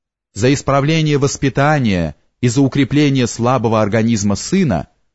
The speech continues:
принялся сам государь с обыкновенными своими приемами, чем окончательно и испортил. Страстная природа отца,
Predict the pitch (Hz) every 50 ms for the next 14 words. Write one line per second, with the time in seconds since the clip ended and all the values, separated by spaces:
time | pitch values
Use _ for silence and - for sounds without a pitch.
0 | _ _ _ - 117 135 147 147 147 135 - - 208 226 190 - - 147 139 135
1 | 123 113 95 110 - - 92 85 80 123 170 190 185 - - _ _ _ _ _
2 | - - 156 139 143 139 - 139 123 120 175 214 226 214 208 190 175 143 - -
3 | 120 123 135 147 147 147 135 - 139 127 120 113 113 107 101 90 85 78 73 62
4 | - _ _ _ _ _ _ _ _ _ _ _ _ - - - 240 254 226 208
5 | - 170 143 120 - - 139 135 147 - 139 123 123 120 120 117 110 - _ 120
6 | 123 127 120 - - - - 104 104 95 - - - 76 57 - - _ _ _
7 | _ _ _ _ _ _ _ _ _ _ _ _ _ _ _ _ _ _ _ _
8 | _ _ _ _ _ _ _ _ _ - - - - 117 120 135 143 131 - 139
9 | 135 131 127 - 123 120 120 131 131 127 120 120 120 117 113 - - - 147 147
10 | 156 160 147